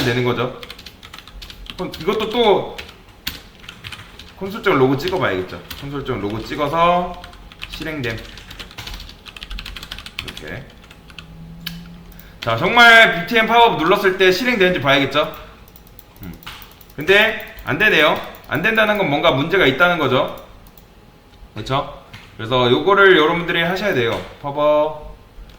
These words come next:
팝업 일, 비티엔 팝업. 자, 요게 문제가 뭔지만 볼까요? 팝업이 실행이 안 되네요.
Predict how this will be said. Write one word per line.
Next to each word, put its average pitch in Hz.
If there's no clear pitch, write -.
팝업 127
일, 143
비티엔 123
팝업. 131
자, 85
요게 95
문제가 135
뭔지만 113
볼까요? 95
팝업이 120
실행이 139
안 85
되네요. 82